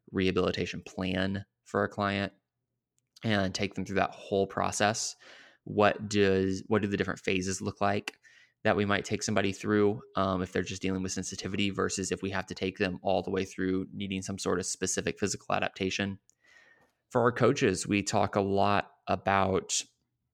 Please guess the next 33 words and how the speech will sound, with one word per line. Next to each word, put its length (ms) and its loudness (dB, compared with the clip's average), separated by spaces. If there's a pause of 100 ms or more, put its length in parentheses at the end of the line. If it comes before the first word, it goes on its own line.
(600)
helping 680 -2 (120)
clients 380 -2
not 220 -2
get 100 0
injured 420 0
and 360 -4
proper 240 0
programming 720 0
and 120 -6
setting 320 -2
up 140 -6
that 260 -4
kind 140 -2
of 80 -2
long-term 480 -4
program 600 0 (140)
with 200 0
those 160 2
autoregulatory 840 0
approaches 580 2 (460)
to 80 -2
help 240 2
clients 320 -2
day 240 0
in, 160 0
day 200 2
out 300 -2 (560)
to 600 4 (160)
not 380 -2
get 120 2
hurt 320 0
and 120 -6
help 220 -4